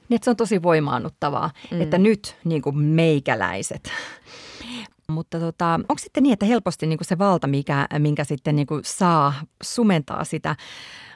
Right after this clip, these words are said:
Speaker 1: ajattelua, että niin kuin, että sitten sitä omaa valtaa käyttää väärin.
Speaker 2: Niin.
Speaker 1: Jukka Metsäniemi kirjoitti LinkedInin blogissaan, että pimeälle puolelle horjahtamiseen ovat taipuvaisempia narsismiin kallellaan olevat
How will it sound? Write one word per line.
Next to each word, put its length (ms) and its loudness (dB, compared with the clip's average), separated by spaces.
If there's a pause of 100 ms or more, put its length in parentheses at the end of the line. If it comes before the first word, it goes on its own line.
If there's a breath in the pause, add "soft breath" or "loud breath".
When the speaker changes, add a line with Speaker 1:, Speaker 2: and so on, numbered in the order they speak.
(140 loud breath)
Speaker 1:
ajattelua, 640 -2 (180)
että 220 -8
niin 200 -4
kuin, 240 -4 (600 loud breath)
että 200 -4
sitten 440 -2
sitä 220 -2
omaa 300 2
valtaa 360 2
käyttää 520 -2
väärin. 400 -4 (240)
Speaker 2:
Niin. 480 2 (480)
Speaker 1:
Jukka 260 0
Metsäniemi 520 0
kirjoitti 500 -4
LinkedInin 640 -2
blogissaan, 640 -2
että 260 -6 (220)
pimeälle 460 0
puolelle 500 0
horjahtamiseen 800 -2
ovat 200 -4 (100)
taipuvaisempia 1000 -2 (100)
narsismiin 840 0
kallellaan 600 0
olevat 400 0